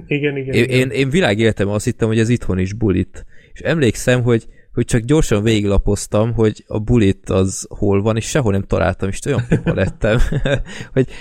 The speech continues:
Speaker 2: ho-, hogy engedheti meg magának a Vox, hogy, hogy a, a autós üldözések etalonját nem rakják be. Aztán láttam, hogy, hogy San Franciscoi zsaruként van ott, és aztán
Speaker 1: Igen.
Speaker 2: egy kicsit ma-, magamba szálltam, hogy oké.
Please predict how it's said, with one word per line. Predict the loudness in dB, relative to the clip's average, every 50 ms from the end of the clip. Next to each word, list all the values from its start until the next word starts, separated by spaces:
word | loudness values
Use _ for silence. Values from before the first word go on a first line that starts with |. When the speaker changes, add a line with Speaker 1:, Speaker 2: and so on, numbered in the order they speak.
| -16 -16 -14 -10 -10 -12 -10 -10
Speaker 2:
ho-, | -8 -6 -2 0 0 0 0
hogy | 0 0 2 2 2 2 0
engedheti | 0 0 2 2 0 2 0 -2 0 2
meg | 2 2 2
magának | 2 2 2 2 2 0 -2 -4
a | -4
Vox, | -2 0 0 -2 -2 -2 -2
hogy, | 0 0 0 0 0
hogy | 2 2 2 2 0 0
a, | 0 0 0 0 0 -2 -2 -2
a | -2 -4 -6 -10 -12 -16 -18 -20 -20 -20 _ _ -20 -20 -20 -20 -20 -14 -6 0
autós | 2 2 4 4 4 4
üldözések | 4 4 4 4 2 2 2 0 0 -2 -2 -2
etalonját | -2 -4 -4 -4 -6 -6 -6 -4 -4 -2 -2 -2 0
nem | 0 0 2 2
rakják | 0 0 0 0 0 0 2
be. | 2 0 0 0 -4 -18 -16 -8
Aztán | -6 -4 -2 0 0 0
láttam, | 0 0 -2 -2 -4 -2
hogy, | 0 0 0 -2 -4 -2
hogy | 0 0 0 -2 -4 -10
San | -4 0 0 0
Franciscoi | 0 0 -2 -2 -2 -6 -8 -6 -4 -4 -2 -2
zsaruként | 0 0 0 0 0 -2 -4 -2 -2 -2 -2 -2
van | -2 0 2
ott, | 0 0 -2 -2 -6
és | -6 -6 -6
aztán | -6 -4 -2 0 2
Speaker 1:
Igen. | 2 2 0
Speaker 2:
egy | 0 -2
kicsit | -2 -2 0 0 0 -2 -2 -4 -8
ma-, | -6 -4 -4 -4 -2
magamba | 0 0 0 0 0 0 0 0 0
szálltam, | 0 -2 -2 -2 -2 -2 -4 -4 -2
hogy | 0 -2 -2 0
oké. | -2 -4 -4 -2 0 0 0